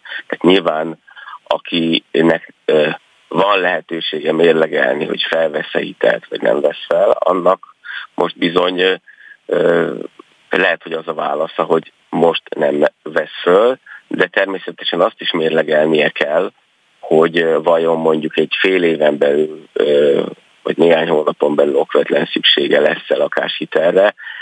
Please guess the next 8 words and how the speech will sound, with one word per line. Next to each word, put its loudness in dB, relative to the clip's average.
mert 0
hogyha -6
reális 0
időtávban -4
ő -2
mindenképpen 0
hitelt, -4
ö, 0